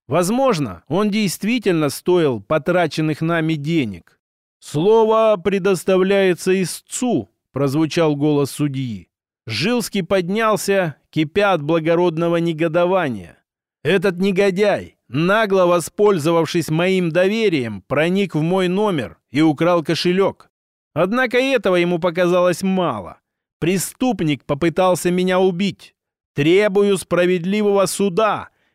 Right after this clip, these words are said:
и достойного наказания. У меня все, Ваша честь". На мой взгляд, речь так себе, разве что краткая. "Суть обвинения всем ясна?" спросил судья. "Вопросы имеются?"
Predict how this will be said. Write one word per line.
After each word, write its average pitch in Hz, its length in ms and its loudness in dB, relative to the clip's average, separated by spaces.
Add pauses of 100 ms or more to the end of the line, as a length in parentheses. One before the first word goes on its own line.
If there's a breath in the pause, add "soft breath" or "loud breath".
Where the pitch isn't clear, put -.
и 143 140 0
достойного 170 1040 0
наказания. 139 1000 -2 (340)
У 147 80 -4
меня 240 280 0
все, 160 400 -4 (240)
Ваша 135 380 -2
честь". - 580 -12 (400)
На 196 140 -2
мой 254 180 2
взгляд, 220 460 -2
речь 208 480 -2 (100)
так 123 240 -6
себе, 104 400 -14 (200)
разве 196 380 0
что 165 220 -2
краткая. 147 640 -6 (640)
"Суть 247 420 -2
обвинения 202 800 0
всем 254 320 -2
ясна?" 147 580 -2 (140)
спросил 156 680 -2
судья. 131 580 -4 (420)
"Вопросы 190 760 0
имеются?" 196 720 -4